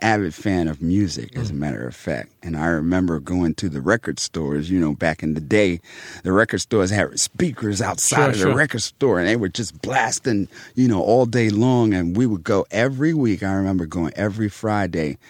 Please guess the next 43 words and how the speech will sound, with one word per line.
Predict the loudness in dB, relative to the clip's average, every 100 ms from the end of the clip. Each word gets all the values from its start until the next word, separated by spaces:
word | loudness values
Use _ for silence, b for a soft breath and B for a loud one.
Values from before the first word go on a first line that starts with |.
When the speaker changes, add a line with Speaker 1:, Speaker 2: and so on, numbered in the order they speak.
| B B B -4
Speaker 1:
and | 0 2 2 2
reading | 4 4 4
the | 2
charts | 0 2 2 2 -2
for | -6 -4
her. | -2
I | 0 0
think | 0 -2 0
I | -2 -2
learned | 2 4 4 4
how | 2
to | 2
read | 2 4 4 4 2
by | 0
reading | 4 4 4 4 2
the | 2
charts, | 0 0 0 -2 -2
you | -2
know, | -2
the | -4
top | -4 -4 -2
ten | -2 0
songs | 0 -2 -2 -4
for | -6
that | -4 -4
record | -4 -6 -6
store, | -12 -12 -12 -6
right? | -4 -4 -6 B B B
And | -4 0
my | 2
mom | 2 2 0
had | -4 -8
to | -10
stay | -8 -6 -4 -4
up. | -4
She | -10 -8 -4
had | -2 0 -2
to |
get | -4 -2 -2 -4
the |
top | -8 -8 -10 -6
ten | 0 0
records | 0 -2 -6 -10 -14